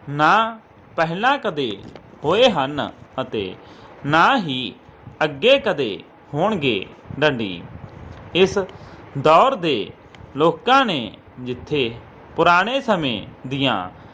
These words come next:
ਬਹੁਤ ਸਾਰੀਆਂ ਪ੍ਰਥਾਵਾਂ ਨੂੰ ਅਨੁਭਵ ਕੀਤਾ, ਉੱਥੇ ਹੀ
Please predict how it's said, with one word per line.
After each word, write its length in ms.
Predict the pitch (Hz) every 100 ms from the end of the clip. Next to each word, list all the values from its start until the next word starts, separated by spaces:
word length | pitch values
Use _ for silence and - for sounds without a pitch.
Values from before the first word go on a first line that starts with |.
| - - 135
ਬਹੁਤ 320 | 156 214 247
ਸਾਰੀਆਂ 560 | - 135 131 143 113 92 - _ - - - - -
ਪ੍ਰਥਾਵਾਂ 840 | 190 185 - 151 147 156 156 98 - - - -
ਨੂੰ 360 | 151 151 113 92 - - - - 160
ਅਨੁਭਵ 500 | 175 175 208 208 202 - - -
ਕੀਤਾ, 540 | 160 - 127 98 87 - - - - -
ਉੱਥੇ 460 | 165 - - 226 277
ਹੀ 380 | 180 139 131